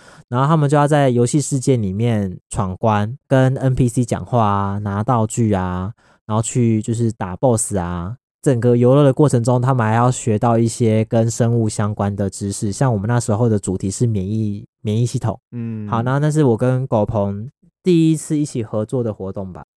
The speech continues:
Speaker 1: 我好像对你的比较有印象的都是从教跑R P G之后，就像刚才讲，它是一个R P G游戏，所以它就是有一个故事的主轴，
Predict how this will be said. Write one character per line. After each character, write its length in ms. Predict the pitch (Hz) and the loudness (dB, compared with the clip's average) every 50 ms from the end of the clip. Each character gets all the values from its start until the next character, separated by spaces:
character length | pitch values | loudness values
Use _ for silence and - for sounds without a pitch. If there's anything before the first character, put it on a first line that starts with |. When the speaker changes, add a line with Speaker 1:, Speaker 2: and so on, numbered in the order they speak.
| _ _ - | _ _ 2
Speaker 1:
我 140 | 180 202 | 4 4
好 120 | 226 202 147 | 4 4 4
像 320 | 135 190 196 185 175 170 - _ _ _ | 4 4 2 2 2 -2 -4 _ _ _
对 180 | - 196 180 156 | 2 2 2 2
你 180 | 135 127 165 | 2 0 -2
的 400 | 101 107 113 113 107 101 87 - - _ | 0 0 0 0 -2 -4 -6 -12 -12 _
比 80 | - 147 | -2 2
较 180 | 165 196 180 | 4 4 4
有 60 | 139 | 4
印 240 | - 214 196 160 143 | 2 2 2 2 0
象 320 | 131 - 185 165 135 120 117 | 0 0 0 0 0 0 -2
的 160 | 113 107 107 | -4 -6 -4
都 180 | - 135 139 | -2 -2 -2
是 160 | 135 - 143 123 | -2 0 -2 -2
从 280 | - 131 113 110 113 | -2 -2 -4 -4 -2
教 180 | - 151 131 117 | -2 -2 -2 -2
跑 100 | - 104 | -2 -4
R 160 | 92 92 95 | -6 -6 -8
P 140 | - 107 101 | -8 -10 -10
G 160 | 107 107 98 | -10 -10 -12
之 140 | - - 92 | -12 -12 -14
后， 240 | - - - - - _ | -12 -14 -18 -20 -10 _
就 100 | - 196 | 0 2
像 220 | 185 196 185 180 160 | 4 4 4 2 2
刚 120 | - 165 | 2 2
才 60 | 165 | 2
讲， 140 | 156 147 110 | 2 2 2
它 100 | 120 131 | 0 0
是 80 | 143 147 | 0 0
一 40 | |
个 60 | 135 135 | 0 0
R 180 | - 113 113 113 | 0 -2 -2 0
P 160 | - 131 123 | 0 0 0
G 180 | 117 127 123 | 0 0 0
游 180 | 120 104 95 98 | 2 2 0 0
戏， 220 | - - 127 113 | -2 -2 -2 -2
所 160 | 113 - 147 156 | 0 0 2 2
以 0 | |
它 100 | 160 160 | 2 4
就 140 | - 160 | 4 2
是 140 | 147 - 165 | 2 4 4
有 120 | 139 110 110 | 4 4 4
一 60 | 117 | 2
个 300 | 110 117 110 107 101 110 | 2 2 2 2 0 0
故 180 | - 147 135 | 0 0 0
事 140 | 123 - 131 | 0 0 0
的 120 | 113 110 101 | 0 0 0
主 280 | - - 101 90 90 | -2 -4 -8 -8 -8
轴， 400 | - - 98 80 76 80 90 110 | -8 -8 -8 -8 -8 -8 -12 -12